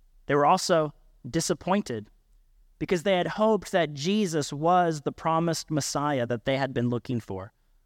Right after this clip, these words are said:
the one who would save them from all their enemies.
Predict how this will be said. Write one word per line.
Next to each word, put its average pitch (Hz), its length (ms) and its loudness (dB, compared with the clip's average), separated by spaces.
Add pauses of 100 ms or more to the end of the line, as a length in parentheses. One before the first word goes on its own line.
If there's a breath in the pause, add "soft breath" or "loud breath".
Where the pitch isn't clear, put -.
(220)
the 127 80 0
one 165 220 4
who 165 120 0
would 156 160 0
save 170 480 0
them 131 200 2
from 139 240 -2
all 147 440 -2 (260)
their 120 200 -2
enemies. 110 680 -2